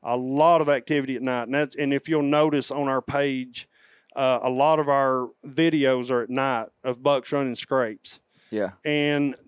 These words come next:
Speaker 1: that's not necessarily where we're gonna hunt. Where, where we're getting
Speaker 2: It's just
Speaker 1: these
Speaker 2: a good place to get inventory.
Speaker 1: It's, it's a good place to get inventory.
Speaker 2: Yeah.
Speaker 1: Is,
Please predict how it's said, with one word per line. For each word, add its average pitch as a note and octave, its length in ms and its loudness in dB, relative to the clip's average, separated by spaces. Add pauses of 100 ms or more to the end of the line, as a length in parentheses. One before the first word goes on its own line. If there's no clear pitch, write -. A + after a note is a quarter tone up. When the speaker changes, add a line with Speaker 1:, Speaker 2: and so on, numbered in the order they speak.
Speaker 1:
that's E3+ 340 2
not F#3 260 2
necessarily F3+ 600 0
where D#3+ 180 2
we're C#3+ 140 -2
gonna C#3 240 0
hunt. C#3 360 -4 (100)
Where, D3+ 240 2
where D3+ 200 0
we're F3 140 2
getting F3 240 2
Speaker 2:
It's E3 80 6
just C#3 100 -2
Speaker 1:
these A#2+ 80 -2
Speaker 2:
a G2 40 -20
good C3 260 0
place C3+ 300 2
to A#2 100 -6
get A#2+ 220 0
inventory. B2 640 -2
Speaker 1:
It's, - 280 -4
it's D3+ 220 -2
a B2+ 80 -4
good E3 260 2
place F3 260 0
to E3 60 -14
get D3 160 -2
inventory. C3+ 720 -2
Speaker 2:
Yeah. A2+ 180 2
Speaker 1:
Is, C3 380 -2